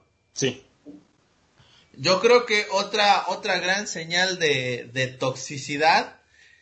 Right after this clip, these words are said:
Speaker 2: y pues yo creo que esa no va a fallar, pues son los celos, ¿no?
Speaker 1: Eso sí, también los
Speaker 2: Pero,
Speaker 1: celos.
Speaker 2: hay, a ver, para usted existen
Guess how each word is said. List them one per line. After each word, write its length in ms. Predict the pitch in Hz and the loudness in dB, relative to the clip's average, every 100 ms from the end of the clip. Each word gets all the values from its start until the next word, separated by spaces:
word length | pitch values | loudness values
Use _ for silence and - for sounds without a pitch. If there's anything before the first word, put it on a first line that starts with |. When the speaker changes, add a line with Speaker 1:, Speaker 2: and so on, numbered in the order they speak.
| _ | _
Speaker 2:
y 100 | 123 123 | -6 -6
pues 160 | 180 | -4
yo 120 | 190 | -6
creo 140 | 175 180 | -4 -4
que 120 | 175 | -2
esa 180 | 160 147 | -2 -4
no 160 | 147 | 0
va 100 | 147 | 0
a 40 | 143 | 0
fallar, 340 | 151 143 - | 0 0 -2
pues 140 | 120 117 | -4 -2
son 180 | 160 | 0
los 120 | 135 131 | 0 2
celos, 340 | 240 160 131 | 2 2 2
¿no? 320 | 160 247 - _ _ _ _ _ - | 2 0 -2 _ _ _ _ _ 0
Speaker 1:
Eso 260 | 175 165 120 | 2 2 -4
sí, 240 | 120 107 _ _ - | -10 -14 _ _ -10
también 280 | 113 127 | -4 -2
los 100 | 131 | 0
Speaker 2:
Pero, 140 | 160 165 - | 4 6 4
Speaker 1:
celos. 100 | - - _ _ _ _ | 2 -6 _ _ _ _
Speaker 2:
hay, 140 | 165 202 - | -4 -2 2
a 100 | 185 | 2
ver, 260 | 233 240 - | 2 0 2
para 180 | 220 | 2
usted 240 | 233 240 302 | 2 -4 -6
existen 520 | 320 269 254 285 285 | -6 -8 -8 -4 -4